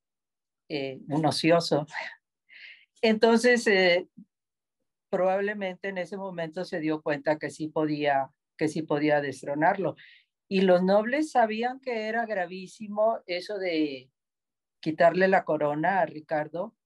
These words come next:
pero pues dijeron, "Más grave es que nos quite a nosotros nuestros bienes", ¿no?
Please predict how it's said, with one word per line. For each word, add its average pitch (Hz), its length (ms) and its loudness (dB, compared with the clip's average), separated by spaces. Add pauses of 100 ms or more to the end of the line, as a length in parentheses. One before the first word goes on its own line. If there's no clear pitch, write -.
(720)
pero 156 720 0
pues 156 160 -6
dijeron, 170 380 -2
"Más 180 180 0
grave 180 460 0
es 165 120 -12
que 175 120 -8
nos 156 180 -12
quite 160 260 -2
a 156 60 4
nosotros 160 380 -6
nuestros 139 400 -8
bienes", 156 440 -2
¿no? 156 280 -8